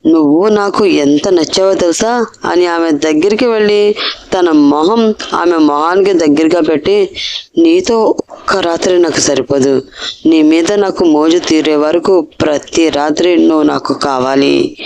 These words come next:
అని అన్నాడు ఆదర్శ్. ఆ మాట విని వస్తున్న కోపాన్ని ఆపుకోలేక లాగి అతని చెంప మీద కొట్టింది వందన. ఆమె కోపాన్ని చూసి గట్టిగా నవ్వుతూ ఆమె జుట్టు పట్టుకుని,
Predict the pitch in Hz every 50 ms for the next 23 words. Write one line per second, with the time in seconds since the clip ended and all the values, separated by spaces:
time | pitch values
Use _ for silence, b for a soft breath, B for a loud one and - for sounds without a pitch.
0 | B B B B B B 160 175 175 175 165 156 151 151 156 170 190 233 226 196
1 | - 170 170 160 139 147 147 139 131 - - - - 139 135 - B B B B
2 | B B B - 165 165 156 151 147 - 175 202 - 247 247 254 247 247 240 202
3 | 170 - - - 208 214 220 220 202 - - 170 156 - - 175 180 185 180 175
4 | 160 151 139 - - 151 - 165 160 156 156 151 151 - 190 208 233 233 214 -
5 | B B B B B B - 156 151 143 131 131 151 175 196 240 262 247 240 247
6 | 233 233 208 - 202 170 160 175 180 180 180 175 180 165 - 170 147 139 165 170
7 | 190 214 262 254 226 190 165 151 147 143 143 143 143 139 139 139 139 139 - -
8 | B B B B B B B B B 170 165 165 165 170 160 - 165 156 156 160
9 | - - 247 254 262 262 240 - 247 233 - - 233 196 170 175 - - - -
10 | 160 156 175 180 180 185 175 160 160 170 170 - - - 247 226 220 B B B
11 | B B B B - - 170 170 - 330 302 - - 180 185 - - 262 254 247
12 | 240 202 196 - 185 - 208 208 202 202 202 196